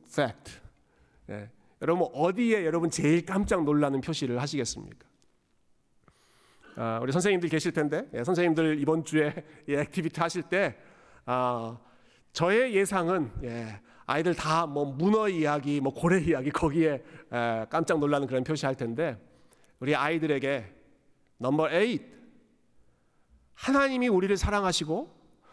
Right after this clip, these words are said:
우리가 하나님을 알 수 있는 그러한 존재, 그러한 하나님의 자녀가 되었다는 것만큼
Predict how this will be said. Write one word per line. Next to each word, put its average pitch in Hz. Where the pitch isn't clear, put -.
우리가 240
하나님을 220
알 165
수 233
있는 202
그러한 175
존재, 139
그러한 190
하나님의 185
자녀가 143
되었다는 127
것만큼 160